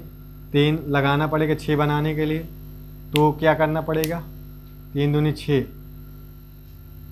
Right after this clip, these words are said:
तो यहाँ भी तीन लगाना पड़ेगा,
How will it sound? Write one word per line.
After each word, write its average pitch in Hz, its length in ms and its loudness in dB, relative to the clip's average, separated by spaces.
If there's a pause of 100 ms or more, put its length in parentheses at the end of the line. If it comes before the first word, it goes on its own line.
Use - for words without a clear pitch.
(1000)
तो 143 60 2
यहाँ 143 260 8
भी 160 100 4
तीन 156 180 2
लगाना 151 380 6
पड़ेगा, 143 360 0